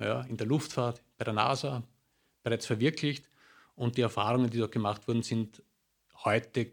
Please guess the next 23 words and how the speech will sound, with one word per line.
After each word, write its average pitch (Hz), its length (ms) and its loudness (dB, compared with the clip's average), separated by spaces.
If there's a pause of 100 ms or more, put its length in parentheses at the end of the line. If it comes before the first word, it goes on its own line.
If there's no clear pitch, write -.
(120)
genauso 110 760 0
gültig 135 460 0
wie 110 200 -6
damals. 127 720 0 (420)
Und 120 520 -4
wenn 113 100 0
man 131 140 2
das 123 240 -2
liest, 123 580 -2 (120)
äh, 117 220 0
sieht 123 300 -6
man 127 120 0
auch, 110 180 0
dass - 180 -8
auch 113 140 -4
die 113 140 -4
Herausforderungen 107 760 -2
in 104 80 -4
Projekten, 95 480 -6 (480)
äh, 120 160 -8
exakt - 340 -2
dieselben 101 380 -4
sind, 92 260 -8